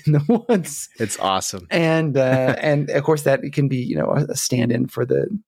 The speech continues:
Speaker 1: the, the trees in the Garden of Eden. Uh, so you, you, you've got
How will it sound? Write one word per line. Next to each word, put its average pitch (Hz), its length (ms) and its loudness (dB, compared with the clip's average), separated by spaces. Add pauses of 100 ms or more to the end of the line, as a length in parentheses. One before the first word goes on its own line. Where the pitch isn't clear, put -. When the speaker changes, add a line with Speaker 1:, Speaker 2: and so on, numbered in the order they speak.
(120)
Speaker 1:
the, 143 180 4
the 147 120 0
trees 139 340 2
in 120 80 -2
the 117 80 -2
Garden 120 340 -2
of 127 100 -10
Eden. 151 380 0 (600)
Uh, 127 340 2 (340)
so 156 140 -2
you, 170 100 4
you, 175 240 2
you've 170 180 0
got 160 260 0